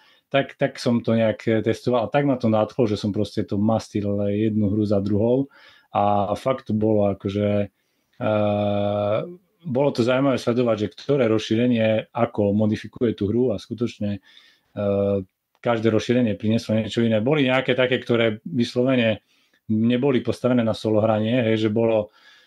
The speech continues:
že keď hodíš toto, tak musíš zobrať superovú, eh, tú, eh,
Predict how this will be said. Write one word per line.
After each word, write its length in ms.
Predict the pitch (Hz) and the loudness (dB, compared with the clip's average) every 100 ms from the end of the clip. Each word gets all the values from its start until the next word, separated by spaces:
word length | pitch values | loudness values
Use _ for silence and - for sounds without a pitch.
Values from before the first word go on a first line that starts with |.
| _ | _
že 400 | 110 113 120 104 | -4 0 0 -2
keď 300 | - 143 120 | -2 0 2
hodíš 340 | 127 131 123 - | 0 0 -2 0
toto, 300 | 131 135 127 | -2 0 0
tak 160 | 127 | 2
musíš 560 | 123 123 123 - - 117 | 0 0 -2 -2 -8 -2
zobrať 320 | 131 120 110 | 0 0 -2
superovú, 760 | 123 123 120 123 117 110 110 107 - | -4 -2 0 2 2 2 0 -4 -8
eh, 800 | 117 110 107 107 107 107 107 107 104 _ _ | -4 0 0 0 -2 -2 -2 -4 -6 _ _
tú, 260 | 123 113 110 _ _ 123 | 0 2 0 _ _ -14
eh, 320 | 110 104 | -10 -8